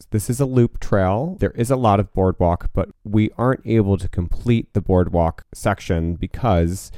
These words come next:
right towards the road where we essentially parked, they were doing construction on it. So, like, there is a jut off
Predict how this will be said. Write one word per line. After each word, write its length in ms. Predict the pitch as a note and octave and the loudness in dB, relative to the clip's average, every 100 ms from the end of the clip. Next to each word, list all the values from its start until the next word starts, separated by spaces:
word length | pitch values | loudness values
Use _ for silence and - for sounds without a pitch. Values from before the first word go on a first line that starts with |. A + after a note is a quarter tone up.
| - | -6
right 200 | G#2+ F#2 | 0 0
towards 280 | - G#2 - | 2 -2 -2
the 100 | F#2 | -4
road 420 | F#2+ F2+ F2 F2 - | 2 2 2 0 -2
where 240 | F2 E2 | -2 -2
we 340 | D#2 F#2+ F2 - - | -4 -4 -6 -8 -10
essentially 400 | - C3 C3 F2+ | -2 -2 0 -4
parked, 560 | - - E2+ D#2+ - - - - - | -4 -2 -2 -4 -8 -14 -14 -10 0
they 80 | |
were 100 | G#2 | 4
doing 220 | G2 F#2+ F2 | 4 2 0
construction 520 | D2+ - - - - | -6 -8 -12 -10 -14
on 140 | - B1+ | -10 -10
it. 100 | - | -12
So, 320 | - - G2+ F#2+ | -12 2 4 6
like, 280 | F#2 F2+ | 4 2
there 160 | - A#2 | 4 6
is 120 | A#2+ | 6
a 60 | G#2+ | 2
jut 240 | - F#2 | 2 4
off 480 | F#2 F#2+ G#2 - - | 6 4 2 -4 -14